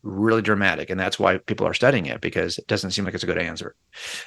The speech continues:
Or it could be this just physical necessity. The laws have to be this way, and the physicists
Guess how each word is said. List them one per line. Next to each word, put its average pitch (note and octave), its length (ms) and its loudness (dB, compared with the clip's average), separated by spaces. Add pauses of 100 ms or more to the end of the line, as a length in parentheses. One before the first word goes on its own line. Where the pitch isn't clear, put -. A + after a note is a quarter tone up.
(120)
Or E3 280 12
it B2+ 80 0
could D#3+ 120 4
be C3+ 100 2
this A#2+ 180 -2
just - 240 0
physical A#2 380 2
necessity. A2+ 560 2
The G#2+ 140 0
laws F#2+ 280 4
have - 320 -2
to G2 60 -6
be E2+ 120 0
this D#2 240 -6
way, G2+ 300 -4
and G#2 400 -2
the B2 120 -14
physicists A#2 600 0